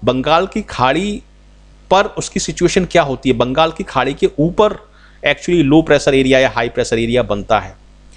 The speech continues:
ठीक है, यदि आपने बेसिक ज्योग्राफी पढ़ी हो तो। उसके according इसमें देखिए यहाँ पर इस वाले पार्ट को,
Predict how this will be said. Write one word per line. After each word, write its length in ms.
ठीक 100
है, 80
यदि 180
आपने 220
बेसिक 340
ज्योग्राफी 400
पढ़ी 240
हो 220
तो। 60
उसके 380
according 420
इसमें 300
देखिए 240
यहाँ 260
पर 380
इस 300
वाले 180
पार्ट 300
को, 340